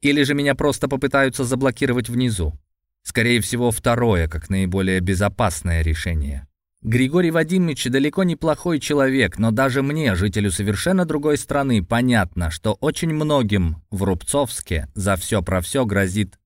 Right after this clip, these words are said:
неошкуренный кол в задний проход, медленно и с проворотом.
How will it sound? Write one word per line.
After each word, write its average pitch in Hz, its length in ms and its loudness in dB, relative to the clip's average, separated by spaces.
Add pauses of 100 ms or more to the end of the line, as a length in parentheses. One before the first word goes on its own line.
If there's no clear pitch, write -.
неошкуренный 117 880 2
кол 101 340 0
в 78 80 -6
задний 85 460 0
проход, 135 420 -2 (140)
медленно 139 840 0
и 107 100 -4
с 104 100 -6
проворотом. 87 960 -2